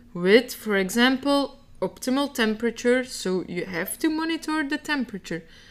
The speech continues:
Good air quality. So ventilation has to be checked, has to be monitored to be sure that it's okay. Relative humidity,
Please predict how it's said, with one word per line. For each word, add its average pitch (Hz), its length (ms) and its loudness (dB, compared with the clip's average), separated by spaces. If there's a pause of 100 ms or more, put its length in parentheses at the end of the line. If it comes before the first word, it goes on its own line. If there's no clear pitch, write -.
(300)
Good 269 400 4
air 247 240 8
quality. 247 720 0 (140)
So 202 520 -2 (140)
ventilation 196 840 -2
has 180 280 -6
to 240 100 -4
be 247 160 0
checked, - 480 -6 (120)
has 170 260 -8
to 254 100 -2
be 262 140 0
monitored 269 640 -2 (340)
to 202 100 -4
be 175 120 -2
sure 254 400 4
that 160 200 -2
it's 202 220 -4
okay. 262 460 -2 (480)
Relative 240 480 6
humidity, 294 840 4